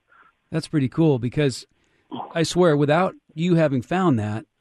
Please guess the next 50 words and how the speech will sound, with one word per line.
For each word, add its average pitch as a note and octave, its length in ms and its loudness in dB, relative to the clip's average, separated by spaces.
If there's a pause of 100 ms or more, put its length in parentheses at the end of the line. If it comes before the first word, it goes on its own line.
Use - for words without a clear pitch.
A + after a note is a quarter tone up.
(100)
we'd D3 220 -2
be D3+ 100 2
talking D3+ 380 0
about A#2+ 320 -4
a G#2+ 40 -10
very E3 400 -2
different C3+ 400 -6
story. C#3+ 420 -2
I - 20 -6
mean, G#2+ 160 -6
because B2 280 -4
it C#3 60 -6
was, C3 280 -6 (640)
the - 60 -14
case F#3+ 280 2
obviously D3 420 0
had B2 160 -2
grown D3+ 240 4
very D#3+ 240 4
cold D#3+ 380 2
even C3+ 160 0
by B2 80 0
nineteen B2 340 0
eighty, B2 300 0
and C3+ 100 0
this D#3 140 0
certainly C#3+ 320 -2
fired C3 300 0
things B2+ 200 -2
up C3+ 140 -2
again A2+ 280 -2
and A#2 140 -4
created B2 320 -2
all D3+ 180 0
this C3+ 140 -6
speculation. A#2+ 880 -6
Um, B2+ 320 0 (640)
now, D3+ 160 -6
Eric, F#3 380 0 (540)
you've F3 380 -2
been D#3 220 2
working D3+ 240 0
with B2+ 100 0
Brian B2+ 260 -2
for C3+ 100 -6
a B2+ 40 0
long B2 160 -2
time. B2 160 0
You're E3 220 4
a, G#2 180 -2